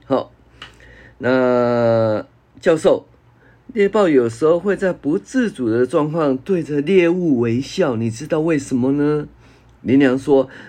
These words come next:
：“哦，因为太阳，因为太阳太大了，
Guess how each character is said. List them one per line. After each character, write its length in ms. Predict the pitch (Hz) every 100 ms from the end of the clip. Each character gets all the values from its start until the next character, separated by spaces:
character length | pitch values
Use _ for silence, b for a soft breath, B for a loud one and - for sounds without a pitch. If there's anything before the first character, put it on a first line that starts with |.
| B
：“哦， 340 | - 160 135 110
因 180 | 127 160
为 140 | 160
太 240 | 135 196 175
阳， 260 | 131 113 120
因 200 | 170 180
为 100 | 160
太 180 | 196
阳 160 | 156 127
太 200 | 139 151
大 300 | - 165 139
了， 380 | 120 98 85